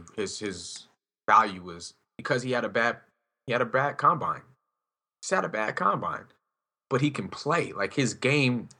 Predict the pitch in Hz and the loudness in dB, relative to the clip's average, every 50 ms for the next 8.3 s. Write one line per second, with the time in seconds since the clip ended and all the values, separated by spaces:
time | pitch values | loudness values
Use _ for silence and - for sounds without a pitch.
0 | _ - - - 131 120 110 - - - - - - 123 120 113 104 98 95 85 | _ -10 -2 2 2 2 2 2 -2 -6 -4 2 6 8 8 8 6 2 0 -4
1 | - - - _ _ _ _ - - - - - 131 110 - - - 90 90 - | -8 -10 -10 _ _ _ _ -16 -14 -8 -2 2 2 2 2 0 -8 -8 -6 0
2 | - 117 - - - _ _ _ _ _ _ _ _ _ _ _ _ _ _ _ | 0 0 0 -2 -10 _ _ _ _ _ _ _ _ _ _ _ _ _ _ _
3 | _ _ _ _ _ _ _ _ _ _ _ _ _ _ _ _ - 135 143 143 | _ _ _ _ _ _ _ _ _ _ _ _ _ _ _ _ 4 6 6 6
4 | 139 139 - 151 - - 170 - - - 92 90 85 85 - - 110 95 92 92 | 6 4 2 2 4 4 2 2 2 -2 -2 -4 -6 -6 -2 0 0 0 0 2
5 | - 120 110 98 113 110 127 131 131 131 123 123 120 113 110 104 101 - 107 107 | 2 2 2 4 2 2 0 0 2 2 2 0 0 -2 -6 -6 -2 0 0 0
6 | 104 - 104 101 98 95 - - 98 95 90 90 85 95 90 92 98 85 82 85 | 0 0 0 0 0 2 2 4 4 4 2 0 -4 -8 -6 -6 -6 -6 -6 -2
7 | 98 95 92 90 - - 87 85 82 76 - 95 90 - - - 90 87 85 80 | 2 2 2 2 2 -2 -10 -10 -10 -6 -2 -2 -2 -2 -4 -4 -2 0 0 0
8 | 73 78 80 76 82 | 0 -2 -4 -6 -8